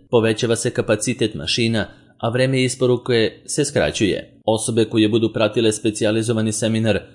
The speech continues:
Učinite proizvodnju efikasnom pomoću smed pristupa bit će upućene i u analizu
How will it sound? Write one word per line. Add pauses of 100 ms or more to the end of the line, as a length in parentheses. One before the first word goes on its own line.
(140)
Učinite
proizvodnju
efikasnom
pomoću
smed
pristupa
bit
će
upućene
i
u
analizu